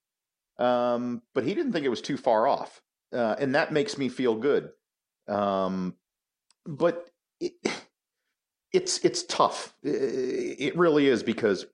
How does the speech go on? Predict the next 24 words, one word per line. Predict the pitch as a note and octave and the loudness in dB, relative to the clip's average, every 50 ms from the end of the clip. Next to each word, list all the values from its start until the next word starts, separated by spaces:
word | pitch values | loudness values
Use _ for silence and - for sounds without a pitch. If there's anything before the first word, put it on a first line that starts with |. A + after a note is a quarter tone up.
| _ _ _ _ _ _ _ _ _ _ _ _ _ - | _ _ _ _ _ _ _ _ _ _ _ _ _ -4
the | G#2+ | -4
first | - - E3 D#3+ - - - - | 0 0 0 0 0 -2 -6 -8
<laughs> | - _ - | -10 _ -2
thing | A3 E3+ C#3 A#2+ | 0 0 0 0
Josh | - D3 B2+ A#2+ C3 - - | 0 0 2 2 0 -4 -6
said | - - - D#3 C3 - A2+ | -10 -4 0 0 2 2 2
when | A#2 B2 | -2 -2
he | A#2+ G#2+ | -2 0
got | G#2 A2 G#2 | 0 0 0
off | G#2+ A#2 - - | 0 0 -2 -4
the | G#2+ | -10
bike | F2 - A2 A2+ A2+ - | -6 -4 -4 -4 -4 -4
was, | F#2+ F2 E2+ E2 - - _ _ _ _ _ _ _ _ _ _ _ _ _ _ | -4 -4 -4 -6 -8 -14 _ _ _ _ _ _ _ _ _ _ _ _ _ _
"How | - E3 | -2 -2
the | G#3+ E3 | 0 0
hell | D#3+ D#3+ | 0 -2
does | D3 B2 G2+ | -2 -4 -2
Matthew | A2+ A#2 A#2+ B2 - - G#2 | -2 -2 -2 -2 -4 -6 -4
ride | G#2 G#2+ A2 A#2 G#2+ | -2 0 0 0 0
that | F#2+ D#2+ C2 | -2 -4 -4
with | E2 - | -8 -6
such | - A2+ G#2 - | -6 -6 -6 -4
a | G2+ | -8
soft | - - - - A2+ G#2+ A2 A2 - - - - | -8 -8 -6 -2 -2 0 0 -2 -4 -6 -16 -20